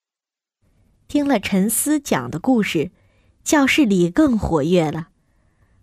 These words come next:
同学们争先恐后地谈起了自己的奇思妙想，一个比一个新鲜有趣。我想让书包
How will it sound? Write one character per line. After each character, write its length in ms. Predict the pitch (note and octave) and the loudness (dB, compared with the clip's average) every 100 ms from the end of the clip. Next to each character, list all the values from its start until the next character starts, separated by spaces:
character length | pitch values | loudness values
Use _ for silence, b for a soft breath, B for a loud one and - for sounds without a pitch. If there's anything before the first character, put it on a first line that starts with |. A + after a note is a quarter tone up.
| - | -4
同 200 | B3 C#4+ | -2 0
学 160 | C4+ | 2
们 180 | B3 B3+ | 2 0
争 220 | B3 D#4 | 0 -2
先 240 | D#4 F4 E4+ | 0 -2 -2
恐 280 | - F3+ E3 | -4 -4 -4
后 280 | - D#4 | 0 0
地 180 | G#3+ E3+ B B B | 2 0 B B B
谈 260 | - F#3 B3+ | 0 2 2
起 160 | - | 0
了 160 | F#3+ F3 | 0 0
自 220 | G3 E4+ | 2 0
己 160 | C4+ E3+ | 0 -2
的 120 | E3+ | -2
奇 220 | F3+ G3 | -2 -4
思 180 | F#3+ G#3 | 0 0
妙 240 | G#3 G3+ | 2 2
想， 380 | F#3 - B2+ - _ _ _ _ _ | 0 -2 -4 -8 _ _ _ _ _
一 260 | G#3 G#3+ C#4 | 2 2 4
个 360 | F4 D4 F#3 - | 2 0 -2 -4
比 260 | F#3 F3+ | -2 0
一 40 | F3+ | 0
个 140 | G3+ | -2
新 280 | - A#3+ A3+ | 0 0 0
鲜 240 | - A#3+ | 0 2
有 160 | A#3 - | 2 0
趣。 360 | - B3+ F#3 - _ _ _ _ _ _ _ _ _ | -2 0 -2 -6 _ _ _ _ _ _ _ _ _
我 200 | A#3+ E4+ | 2 2
想 200 | - G#3 | 2 2
让 120 | A#3+ | 2
书 240 | A#3 D#4 D4 | 0 0 0
包 280 | D#4 D#4 | 0 -2